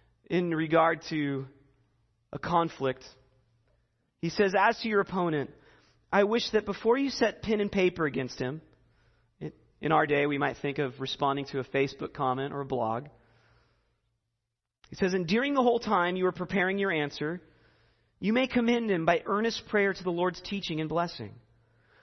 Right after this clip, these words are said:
This practice will have a direct tendency to conciliate your heart to love and pity him. And such a disposition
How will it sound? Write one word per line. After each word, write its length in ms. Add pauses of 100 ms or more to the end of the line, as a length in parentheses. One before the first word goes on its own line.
(100)
This 220
practice 760 (300)
will 140
have 180
a 20
direct 440
tendency 460
to 80
conciliate 680
your 100
heart 480 (340)
to 120
love 340
and 140
pity 340
him. 300 (880)
And 120
such 240
a 40
disposition 720